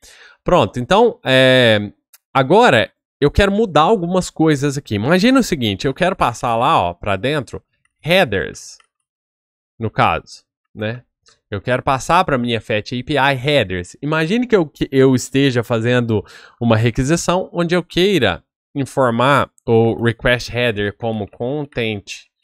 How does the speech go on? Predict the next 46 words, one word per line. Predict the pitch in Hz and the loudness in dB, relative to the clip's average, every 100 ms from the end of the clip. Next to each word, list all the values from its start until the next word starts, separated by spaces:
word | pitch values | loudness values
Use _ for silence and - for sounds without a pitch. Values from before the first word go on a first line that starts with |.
| _ _ _ _ _ | _ _ _ _ _
type | 135 160 - - _ _ | -2 -2 -8 -20 _ _
ou | - 214 | 0 0
qualquer | 226 208 - 214 | 2 0 2 2
outra | 254 240 | 2 2
header, | 165 151 113 101 | 2 2 2 -2
tá? | 101 | -2
Eu | 117 | -4
tô | 113 127 | -4 -8
colocando | 139 147 156 151 | -6 -6 -4 -6
aqui | 143 156 | -6 -8
só | - 156 | -6 -6
pra | 156 190 165 87 - _ _ _ _ _ _ _ - 120 143 - _ _ _ _ _ _ - | -2 0 0 -2 -8 _ _ _ _ _ _ _ -6 -4 -4 -8 _ _ _ _ _ _ -8
application | 123 120 - - 117 135 - 160 156 _ _ | -6 -6 -10 -6 -6 -6 -8 -10 -12 _ _
json. | 101 107 101 - - _ - _ - | -12 -8 -8 -10 -18 _ -20 _ -12
Eu | |
tô | 104 147 | -8 -2
colocando | 180 170 170 143 | -2 0 0 -2
aqui | - 165 156 | -4 -4 -4
só | - 160 | -2 -2
pra | 170 196 190 147 - | -2 2 4 4 2
exemplo, | 127 131 131 127 - | -2 0 0 -4 -4
mas | 95 110 | -6 -6
poderia | - 131 135 135 | -4 -4 -2 -2
ser | 135 147 | -4 -6
qualquer | - 131 - 170 | -4 -6 -2 -2
outra | 190 175 | -2 -4
header. | 127 107 92 87 - - _ | -4 -2 -4 -6 -12 -14 _
E | 160 | -2
aí | 143 170 208 | 0 -2 -4
eu | - 170 | -4 -2
quero | 139 143 | -2 0
passar | 165 151 - 165 | 0 -2 0 0
essa | 185 113 | 0 -4
header | 107 139 123 92 | 0 0 0 -2
pra | 120 117 | -2 -4
dentro | 110 127 151 147 | -2 -4 -4 -4
da | 139 | -2
Fetch | 135 - 110 - | -4 -4 -6 -4
A | 123 | -8
P | - 110 | -4 -2
I. | 82 | -2
Como | - 151 | -4 -4
que | 165 | 0
eu | 147 | -2
faço | - 95 98 - | 0 -2 -2 -4
isso? | 92 98 | -8 -8